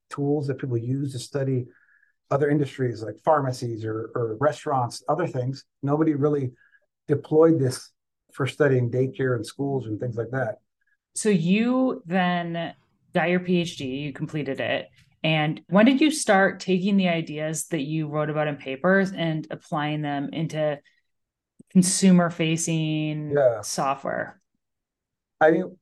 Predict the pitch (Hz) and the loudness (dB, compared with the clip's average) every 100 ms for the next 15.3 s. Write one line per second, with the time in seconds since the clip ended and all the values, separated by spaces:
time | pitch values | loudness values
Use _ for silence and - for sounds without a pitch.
0 | _ 170 208 254 254 156 190 170 196 165 | _ 0 0 2 2 6 6 6 4 2
1 | 127 - _ _ _ - 143 147 151 135 | 0 -8 _ _ _ -2 -2 0 -2 -2
2 | 247 254 165 - - - 147 135 - 143 | -6 -4 -4 -6 -12 -6 -2 -2 -4 -6
3 | 135 - 170 170 156 147 - 143 131 190 | -6 0 2 2 -2 -4 -4 -4 0 -2
4 | 185 147 139 135 143 143 143 131 _ _ | 0 -2 0 -2 -2 -4 -6 -8 _ _
5 | _ - 139 143 156 160 - 165 175 165 | _ -10 -4 -2 -2 -4 -4 -4 -4 -8
6 | 127 - 131 131 127 143 156 143 - _ | -8 -4 -4 -2 -2 -2 -4 -4 -8 _
7 | _ _ _ _ _ 147 - 147 131 127 | _ _ _ _ _ -4 -2 0 2 2
8 | 139 160 170 170 _ _ _ _ - 147 | 2 0 -2 -6 _ _ _ _ -6 -2
9 | 147 143 - 135 143 139 139 131 127 123 | -2 -4 -6 -6 -2 -4 -4 -4 -4 -4
10 | 131 131 165 170 170 _ _ _ _ 135 | -6 -2 0 -2 -4 _ _ _ _ -2
11 | 135 139 143 147 147 143 143 160 165 160 | -2 -2 -4 0 0 2 0 0 0 0
12 | 147 143 147 143 143 143 143 151 131 127 | 0 -2 0 0 0 -4 -4 -2 0 0
13 | - 156 170 151 143 127 _ - 127 131 | 2 4 4 0 -4 -4 _ 2 2 2
14 | 131 110 _ - - 143 135 127 127 - | -2 -12 _ -8 -2 0 -2 -4 -6 0
15 | 165 135 127 | 0 2 -2